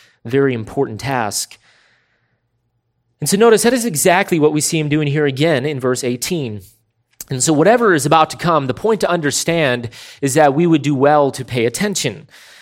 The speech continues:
This is a pivotal moment, and Luke, under the inspiration of the Spirit, wants to make certain that we don't miss it. And so Jesus pulls away, and notice Luke indicates that he is alone,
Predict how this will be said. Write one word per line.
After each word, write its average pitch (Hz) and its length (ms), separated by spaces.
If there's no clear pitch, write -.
This 143 140
is 151 120
a 165 40
pivotal 143 380
moment, 156 420
and 127 260
Luke, 175 260
under 151 200
the 127 160
inspiration 147 680
of 196 60
the 196 80
Spirit, 123 520
wants 151 300
to 165 80
make 135 200
certain 143 400
that 113 180
we 135 160
don't 110 240
miss 151 380
it. - 260
And 131 100
so 139 80
Jesus 143 380
pulls 190 320
away, 156 640
and 127 400
notice 151 420
Luke 156 280
indicates 147 500
that 131 100
he 160 200
is 131 120
alone, 135 680